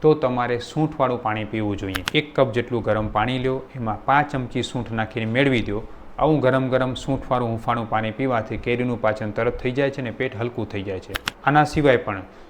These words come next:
જો તમે પાણી બનાવવાનું ન હોય, કંઈ બારે છો, તો તમે જીરું અને સંચરને પણ સાથે મિક્સ કરીને ખાઈ શકો છો. એનાથી પણ કેરીનું પાચન જલ્દી થઈ જાય છે.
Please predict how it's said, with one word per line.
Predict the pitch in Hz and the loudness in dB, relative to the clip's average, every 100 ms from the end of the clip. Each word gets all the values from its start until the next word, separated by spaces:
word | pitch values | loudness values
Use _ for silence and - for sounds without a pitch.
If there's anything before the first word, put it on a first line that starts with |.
| - | -4
જો | - 143 | 0 2
તમે | 143 139 | 2 2
પાણી | 131 131 | 2 2
બનાવવાનું | 123 123 120 120 120 113 | 0 0 2 0 0 -2
ન | 120 | 0
હોય, | 120 127 | 0 -2
કંઈ | 123 110 | -2 -4
બારે | 98 110 131 | 2 4 4
છો, | 123 - 123 | 2 -2 -2
તો | - 147 | 2 0
તમે | 147 131 127 | 0 -2 -2
જીરું | 104 117 139 151 131 | -2 2 4 4 2
અને | 127 | -2
સંચરને | - 131 127 135 131 | -2 -2 0 0 0
પણ | 123 139 | 0 -4
સાથે | 131 113 110 120 | -2 -2 -2 -2
મિક્સ | 120 - | -4 -4
કરીને | - 117 135 135 | -2 -2 -2 -4
ખાઈ | - 131 | 0 0
શકો | 117 - 110 | 2 -2 -4
છો. | 107 143 151 - - - 120 | -4 -4 -8 -12 -18 -10 -2
એનાથી | 135 131 - - | 0 0 -2 -8
પણ | 131 135 | -6 -4
કેરીનું | 113 117 117 110 | -2 -2 -2 -4
પાચન | 101 98 104 | -4 -4 -4
જલ્દી | 98 120 160 | -2 -2 -2
થઈ | 147 113 | 0 0
જાય | 98 95 | -2 -6
છે. | 101 | -12